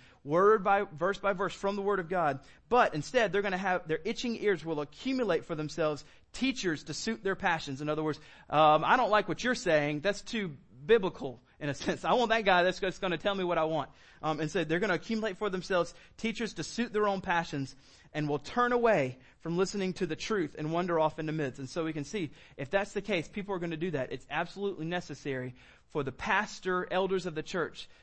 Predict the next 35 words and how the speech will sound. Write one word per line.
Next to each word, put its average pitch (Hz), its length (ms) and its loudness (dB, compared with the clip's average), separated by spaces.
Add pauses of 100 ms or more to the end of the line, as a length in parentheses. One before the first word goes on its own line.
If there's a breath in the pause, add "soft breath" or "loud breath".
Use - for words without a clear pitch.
(160 soft breath)
to 135 100 -12
teach - 480 -6
the 160 80 -2
word 151 180 0
of 139 120 -4
God, 131 320 -2 (220 soft breath)
that 147 140 -4
they 165 100 2
would 160 180 0
not 185 440 2
shrink 214 460 -2 (340 soft breath)
from 175 260 0
declaring 196 540 0
the 151 100 2
whole 226 420 0
counsel. - 560 -4 (440 loud breath)
When 214 100 -6
we 247 60 -6
see 269 140 -4
whole 196 240 2
counsel 190 440 -2
and 160 160 -6
preach 214 240 -8
the 170 80 -6
word 160 140 0
of 143 80 -6
God, 143 260 0 (440 soft breath)
the 156 80 -8
way 202 120 4
that 208 160 2
we've 208 160 -2
tried 180 220 -2
to 156 60 -6
pattern 180 420 0
that 131 200 -2